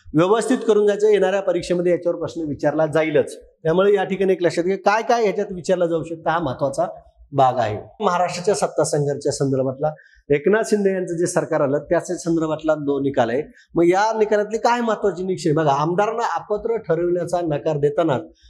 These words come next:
त्याबाबतचा निर्णय विधानसभा अध्यक्षांनीच घ्यावा, हा महत्त्वपूर्ण निर्णय, अ, सर्वोच्च न्यायालयाच्या खंडपीठाने दिला. काय, आमदार अपात्र ठरवण्याचा अधिकार विधानसभा अध्यक्षाला आहे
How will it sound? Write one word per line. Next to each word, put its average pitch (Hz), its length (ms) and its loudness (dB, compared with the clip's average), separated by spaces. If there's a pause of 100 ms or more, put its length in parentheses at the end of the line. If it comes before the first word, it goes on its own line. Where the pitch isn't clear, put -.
(240)
त्याबाबतचा 170 480 0
निर्णय 156 320 2
विधानसभा 151 580 2
अध्यक्षांनीच 143 840 0
घ्यावा, 156 320 2
हा 143 160 0
महत्त्वपूर्ण 170 840 0
निर्णय, 147 400 2 (460)
अ, 135 420 -2
सर्वोच्च 151 400 0
न्यायालयाच्या 139 480 0
खंडपीठाने 131 480 0
दिला. 131 160 2
काय, 190 140 4
आमदार 202 360 0
अपात्र 214 460 0
ठरवण्याचा 208 380 -2
अधिकार 214 360 2
विधानसभा 214 500 2
अध्यक्षाला 202 440 -2
आहे 127 120 0